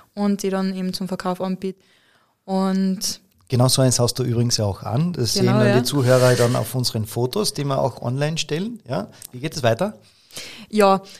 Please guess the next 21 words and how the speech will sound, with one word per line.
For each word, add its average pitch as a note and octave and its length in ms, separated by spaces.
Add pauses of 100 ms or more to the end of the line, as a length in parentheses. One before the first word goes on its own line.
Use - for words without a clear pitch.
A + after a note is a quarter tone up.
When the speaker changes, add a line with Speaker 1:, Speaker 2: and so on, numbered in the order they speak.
(140)
Speaker 1:
also G#3+ 300 (580)
angefangen A3 560 (100)
hat's G#3+ 160
eigentlich G#3+ 380
dadurch, G3+ 300
dass G3+ 180
ich G3 120
eben G3 260 (120)
sehr G3+ 280
viel G#3 100
gemahlen G3 320
hab, A#3 140
einfach G#3+ 280
eben G#3+ 200
in G#3 120
der G#3+ 120
Zeit, G#3 280
um G3 120
irgendwie G3+ 340
klarzukommen. A#3 640 (480)
Und G3+ 720